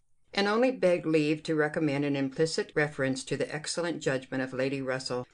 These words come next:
from whose known good sense he fully expected to have just such resolute measures advised as he meant to see finally adopted.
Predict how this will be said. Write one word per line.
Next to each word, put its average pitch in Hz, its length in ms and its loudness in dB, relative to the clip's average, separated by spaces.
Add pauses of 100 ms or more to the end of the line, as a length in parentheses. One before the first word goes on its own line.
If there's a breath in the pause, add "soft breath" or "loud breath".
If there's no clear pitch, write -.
(360)
from 202 200 2
whose 208 420 2
known 190 380 4
good 208 240 2
sense 180 420 0
he 170 120 0
fully 165 340 2
expected 160 560 0
to 151 80 4
have 151 220 2
just 165 320 0
such 147 260 -2
resolute 139 540 -2
measures 143 440 -2
advised 131 560 -2
as 143 220 -6
he 139 100 -4
meant 139 220 -2
to 185 100 -4
see 147 200 -4
finally 123 460 -4
adopted. 117 640 -6